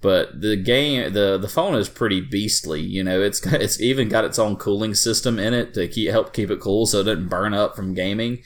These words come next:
and even has a, uh, gaming controller, uh, attachment for it. And it kinda looks like a, a Nintendo three D S on crack. Like, it's, it's got some, you know, handles and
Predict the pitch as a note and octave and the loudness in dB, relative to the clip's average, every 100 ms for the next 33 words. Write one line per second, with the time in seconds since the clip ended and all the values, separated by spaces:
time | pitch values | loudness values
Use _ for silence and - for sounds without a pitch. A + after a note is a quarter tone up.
0 | - - - F#2 A2+ B2 G#2+ A2 G2+ F2 | -18 -18 -6 0 2 2 2 2 2 2
1 | F2+ F2+ E2 F2 E2+ F2 F#2 G#2+ A2 G2 | 2 0 0 0 0 0 0 0 0 -4
2 | G2 - G#2+ G2+ G2 F2+ F2 A1+ D#2+ C#2+ | -6 0 2 4 2 2 0 0 0 0
3 | C#2 - - _ _ - _ _ - - | -2 -4 -12 _ _ -20 _ _ -6 -4
4 | - A#2 A2+ - F#2 - - F2 D2 C2+ | -2 0 -2 -4 -6 -8 -4 -2 0 -2
5 | - - - - _ - F#2 - A#2+ G#2+ | -6 -18 -20 -20 _ -6 -4 0 0 2
6 | G#2+ - G#2+ G2 G2 F#2+ F2+ F2+ F#2 - | 0 0 2 2 2 2 2 0 -4 -12
7 | - _ _ - F2 F2 E2 E2 G2 F#2+ | -20 _ _ -4 0 2 0 -2 -2 -2
8 | - A2 G#2 G2 F#2+ F2+ F2 - _ _ | -2 0 2 4 4 0 -4 -12 _ _
9 | _ - A2+ A2+ A2 G#2 G2+ G2 F2+ F2 | _ -4 0 2 4 4 4 2 -2 -4
10 | - G#2+ G2 D#2 - F2+ E2+ F#2 - - | -2 0 2 0 -2 -4 -4 -4 -4 -4
11 | F2 F2 F#2 - F2 - G2 F2+ F2 F#2+ | -2 -4 -2 0 0 -2 -4 -4 -6 -4
12 | F#2 F#2 A2 G#2 G2 G2 G2+ F#2 F2+ F#2+ | -4 -2 -2 0 2 0 0 -2 -2 -4